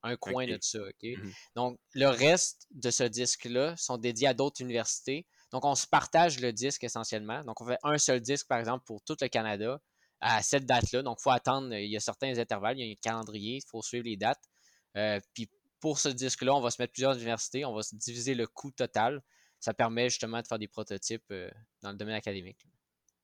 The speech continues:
Speaker 2: Maintenant, est-ce que, donc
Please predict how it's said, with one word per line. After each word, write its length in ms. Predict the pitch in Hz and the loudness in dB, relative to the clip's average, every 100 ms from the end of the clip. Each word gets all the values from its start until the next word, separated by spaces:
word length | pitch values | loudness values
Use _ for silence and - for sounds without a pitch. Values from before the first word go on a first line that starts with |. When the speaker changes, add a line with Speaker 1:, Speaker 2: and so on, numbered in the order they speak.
| _ _ _ _ _ _ _ _ _ _ _ _ _ _ _ _ _ _ _ _ _ _ _ - _ | _ _ _ _ _ _ _ _ _ _ _ _ _ _ _ _ _ _ _ _ _ _ _ -20 _
Speaker 2:
Maintenant, 440 | 117 113 139 170 - _ _ _ _ _ _ _ _ _ _ _ | -2 -2 -2 -4 -6 _ _ _ _ _ _ _ _ _ _ _
est-ce 260 | - 107 - | -2 -2 -2
que, 300 | - 131 127 | 0 0 0
donc 200 | 104 | -2